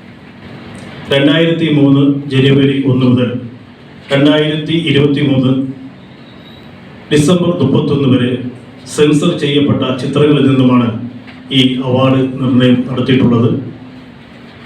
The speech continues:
വളരെ സുതാര്യമായിട്ടാണ് മുൻകാലങ്ങളിൽ ഞങ്ങൾ അവാർഡ് പ്രഖ്യാപിക്കുമ്പോൾ അതിന് ക-, ഒരു വളരെ വ്യക്തമായ ഒരു ജൂറി കമ്മിറ്റിയെ തിരഞ്ഞെടുക്കപ്പെടുന്നത്.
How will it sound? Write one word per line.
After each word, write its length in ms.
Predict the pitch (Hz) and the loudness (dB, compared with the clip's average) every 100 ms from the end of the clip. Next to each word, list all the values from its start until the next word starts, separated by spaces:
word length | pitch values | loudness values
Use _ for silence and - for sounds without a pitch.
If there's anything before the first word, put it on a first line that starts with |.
| - - - - - - 165 | -20 -20 -20 -20 -20 -4 0
വളരെ 260 | 165 175 170 | 2 2 2
സുതാര്യമായിട്ടാണ് 920 | 160 151 165 156 151 143 139 127 123 120 - - - - 151 | 0 0 0 0 0 0 0 0 0 0 -2 -8 -16 -6 -2
മുൻകാലങ്ങളിൽ 680 | 151 160 151 147 143 143 139 139 | 2 2 2 2 2 0 0 -4
ഞങ്ങൾ 200 | 143 135 131 123 | -2 0 2 2
അവാർഡ് 240 | - - - | 2 2 0
പ്രഖ്യാപിക്കുമ്പോൾ 680 | 117 135 127 107 127 123 113 - - - - - - - - | 0 -2 0 0 0 0 0 -4 -10 -14 -20 -20 -20 -10 -2
അതിന് 260 | 127 127 131 127 - - - - - - - - - - - | 2 4 2 0 -4 -10 -16 -20 -20 -20 -20 -20 -20 -12 -2
ക-, 240 | 147 147 143 | 0 2 2
ഒരു 120 | 151 151 151 | 0 -2 -2
വളരെ 260 | 147 180 220 - | 0 2 2 0
വ്യക്തമായ 400 | - 170 151 143 143 | 0 0 2 2 4
ഒരു 80 | 143 | 4
ജൂറി 200 | 143 - - | 2 2 0
കമ്മിറ്റിയെ 420 | 135 135 131 127 127 | 2 2 2 0 -4
തിരഞ്ഞെടുക്കപ്പെടുന്നത്. 800 | 131 127 131 - 120 123 123 135 | -4 0 2 2 2 2 2 0